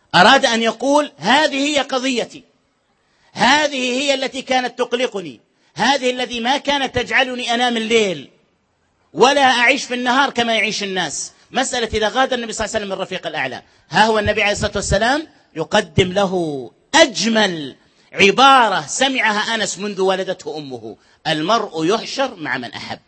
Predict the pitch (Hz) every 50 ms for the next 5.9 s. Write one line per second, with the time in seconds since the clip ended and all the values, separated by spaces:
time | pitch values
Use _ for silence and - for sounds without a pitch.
0 | _ _ _ _ _ _ _ _ - 147 165 220 262 269 269 254 - - 269 311
1 | 294 269 254 226 - - 208 202 202 202 185 - 185 170 170 175 170 147 - 139
2 | 120 101 87 - _ _ _ _ _ 160 175 202 208 202 196 - 202 196 226 262
3 | - - - 269 277 269 - - - _ _ _ _ _ 143 156 165 170 180 180
4 | 180 180 170 185 214 226 214 - - _ _ _ _ _ _ - 156 165 170 175
5 | 160 160 - 156 147 147 139 - 120 104 - - - 98 95 85 78